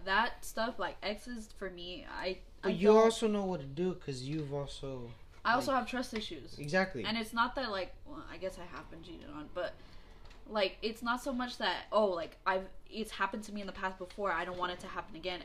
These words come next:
Speaker 1: I just don't trust people in a general sense.
Speaker 2: Yeah.
Speaker 1: I, I don't have, like, I have a negative perception of people in general. So, it
Speaker 2: But I
Speaker 1: doesn't matter if, like,
Speaker 2: But it
Speaker 1: oh,
Speaker 2: comes down
Speaker 1: they
Speaker 2: to the superhero thing, too. You, I'm more nicer than you.
Speaker 1: That's why.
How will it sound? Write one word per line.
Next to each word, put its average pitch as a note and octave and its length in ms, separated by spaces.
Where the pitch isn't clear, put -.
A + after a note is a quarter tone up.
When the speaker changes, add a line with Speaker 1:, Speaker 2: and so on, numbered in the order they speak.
Speaker 1:
I G3+ 180
just A#3+ 300
don't G3 240
trust - 380
people G#3+ 600
in G3 160
a F#3+ 80
general E3 360
sense. - 440
Speaker 2:
Yeah. E3 240
Speaker 1:
I, G3+ 80
I G3 40
don't G#3+ 320
have, F#3 280
like, F3+ 200
I F#3+ 60
have G#3+ 180
a A3 60
negative G#3+ 480
perception G#3 600
of F#3 200
people F#3+ 380
in F3+ 140
general. D3 380
So, E3+ 440
it - 60
Speaker 2:
But E3+ 100
I G3 40
Speaker 1:
doesn't A#3 220
matter A#3 400
if, F#3+ 280
like, D#3 320
Speaker 2:
But F#3+ 120
it G#3 40
Speaker 1:
oh, A#3 60
Speaker 2:
comes G3 180
down G#3+ 120
Speaker 1:
they G#3 60
Speaker 2:
to - 20
the F#3+ 60
superhero F3 440
thing, D3 160
too. E3+ 180
You, B2+ 220
I'm C#3+ 180
more D3+ 100
nicer C#3+ 360
than B2 180
you. C#3 140
Speaker 1:
That's G3 180
why. F#3+ 300